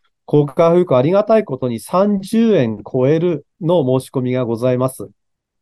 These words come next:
放送権以外の人に見せることがままならないわけですけれども、日本保育協会の保育会に四月に私がその少し説明をした後に、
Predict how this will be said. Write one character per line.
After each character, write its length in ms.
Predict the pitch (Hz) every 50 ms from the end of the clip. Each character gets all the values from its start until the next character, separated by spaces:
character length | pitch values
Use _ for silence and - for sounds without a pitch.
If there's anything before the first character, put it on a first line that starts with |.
| _ _ -
放 80 | 147 143
送 200 | - 190 196 196
権 200 | 180 160 147 139
以 20 |
外 180 | 151 160 151 139
の 80 | 131
人 140 | 127 - 135
に 100 | 127 123
見 120 | 120 117
せ 180 | 113 - 170 170
る 100 | 165 147
こ 140 | 139 131 127
と 100 | - 123
が 380 | 123 123 120 117 113 113 - _ _
ま 140 | - 131 135
ま 100 | 147 151
な 160 | 151 160 165
ら 140 | 156 170 165
な 100 | 160 151
い 60 | 139
わ 120 | 127 131 131
け 100 | - 131
で 80 | 120 120
す 100 | - -
け 120 | - 120
れ 100 | 117 117
ど 100 | 120 123
も、 460 | 131 147 170 165 160 139 120 - - _ _ _ _ _ _ _ _ _ _ -
日 120 | 143 147
本 180 | 160 202 226 226
保 140 | 214 196 190
育 100 | - -
協 180 | 196 196 190
会 200 | 190 170 143 135
の 80 | 131 127
保 260 | - - - 175 202
育 240 | 220 214 - - -
会 320 | - 190 160 127 110 95 - _ _
に 360 | - 165 185 190 160 120 117 - _ _ _ _ _ _ _ _ _ -
四 240 | - - - 170
月 220 | 175 196 - - -
に 120 | 208 214
私 460 | 202 196 190 - 202 202 - - -
が 100 | 196 196
そ 140 | 190 - 185
の 260 | 185 185 185 180 165 151
少 200 | - - 190 180
し 80 | -
説 260 | - 156 147 147 175 175
明 180 | 175 170 165
を 80 | 143 131
し 100 | - -
た 120 | - 147
後 220 | 147 147 - 147 143
に、 340 | 151 143 165 160 143 143